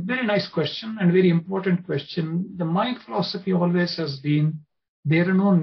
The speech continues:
national boundaries for science and engineering. We can work with anybody. The science, language of science is universal. So I've had the pleasure of working with colleagues from thirty plus countries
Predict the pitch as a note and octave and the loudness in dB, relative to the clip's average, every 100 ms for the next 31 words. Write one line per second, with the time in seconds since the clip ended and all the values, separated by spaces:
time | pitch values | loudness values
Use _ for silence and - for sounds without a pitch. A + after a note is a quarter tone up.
0 | E3+ F3 G3 F3+ C#3+ D3+ D#3 D3+ E3 C#3+ | 0 -4 -4 -4 0 0 0 -2 -6 -8
1 | - C#3+ - - C3+ C#3+ - C#3 B2 B2 | -8 -8 -8 -6 -4 -6 -6 -6 -6 -6
2 | B2+ B2 C#3 - _ _ _ _ _ _ | -4 -6 -8 -18 _ _ _ _ _ _
3 | _ _ D3 D3 D3+ C3+ C#3 F3 G3+ - | _ _ -4 -2 0 0 4 4 2 -2
4 | A3+ F#3+ E3+ E3 D#3 D#3+ D#3+ C#3+ - D#3+ | -6 0 2 2 0 0 0 -2 -4 -4
5 | F3 F#3 - - - D#3 D#3+ G#3 G3+ F3 | -2 -2 -4 -10 -8 -4 0 0 0 0
6 | D3 - E3+ D#3+ - C3+ C3 C3+ C#3+ D3+ | -4 -4 -4 -4 -4 -6 -4 -4 -4 -4
7 | - G2+ - _ _ _ _ _ _ _ | -6 -12 -16 _ _ _ _ _ _ _
8 | - E3+ C#3 D3 A3+ A3+ F#3 E3+ D#3 - | -6 0 2 2 -2 0 0 0 -4 -4
9 | E3 E3+ G#3 E3+ E3 E3 F3+ F3 D#3+ D3 | -2 0 -2 -2 -2 -2 0 0 0 -4
10 | - - D3 E3 E3 - - C3 - F#3+ | -12 -6 -2 0 -2 -6 -8 -8 -4 0
11 | F#3 F#3 F#3+ F3 C#3+ - E3 E3 F3+ F3+ | 2 2 -2 -2 -4 -2 -2 -2 0 0
12 | F3+ | 0